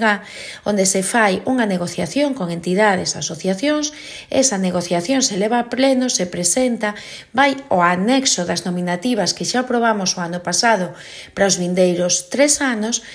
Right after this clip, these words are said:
e se adiantan estes pagos. Facémolo porque queremos que estas asociacións non teñan que ir a pedir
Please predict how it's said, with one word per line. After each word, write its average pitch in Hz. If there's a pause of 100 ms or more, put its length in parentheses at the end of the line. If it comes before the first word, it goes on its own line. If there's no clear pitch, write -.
(320)
e 330
se 190
adiantan 214
estes 185
pagos. - (240)
Facémolo 247
porque -
queremos 196
que -
estas 190
asociacións 190
non 311
teñan 226
que 190
ir 202
a 180
pedir 196